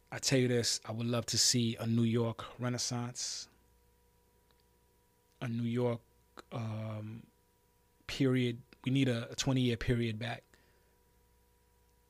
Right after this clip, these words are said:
In twenty years, maybe it'd be my kid. Maybe, hey, who knows? My kids do be in here rhyming. Stay writing songs.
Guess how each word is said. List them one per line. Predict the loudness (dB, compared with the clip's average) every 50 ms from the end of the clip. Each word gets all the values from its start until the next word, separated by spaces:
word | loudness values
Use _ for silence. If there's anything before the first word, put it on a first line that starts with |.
| _ _ _ _ _ _ _ _ _ _ _ -12
In | -2 -2
twenty | -2 2 2 4 4 4
years, | 4 4 4 2 2 2 -2 -6 -10 -10 -12 -12 -12 -16 _ _ _ _ _ _ _ _ _ _ _ _ _ _ _ _ _ _ _ _ _ _ _ _ _ _ _ _ _ _ -20 -20 -16 -14 -10
maybe | -8 -6 2 6 6
it'd | 6 8
be | 8 6
my | 6 6 4
kid. | 2 4 4 4 4 2 -2 -8 -18 -20 -20 -14
Maybe, | -10 -6 -4 -2 -2 -2 -4
hey, | -2 -4 -4 -4 -2
who | -4 -4 -4
knows? | -2 -2 -2 -2 -4 -4 -8 _ _ -10
My | -8 -6 -2
kids | 2 2 4 4
do | 6 4 4
be | 6 6 4 4
in | 4 4
here | 2 4 2 4
rhyming. | 4 4 2 2 0 -2 -4 -8 _ _ _ _ _ _ _ _ _ _ _ _ _ _ _ _ _ _ _ _ _ _ _ _ _ _ _ _ _ _ _ _ _ _ _ _ -6 2
Stay | 12 12 12 12
writing | 12 12 10 8 6 2 0
songs. | 2 2 2 0 0 -4 -8 -12 -16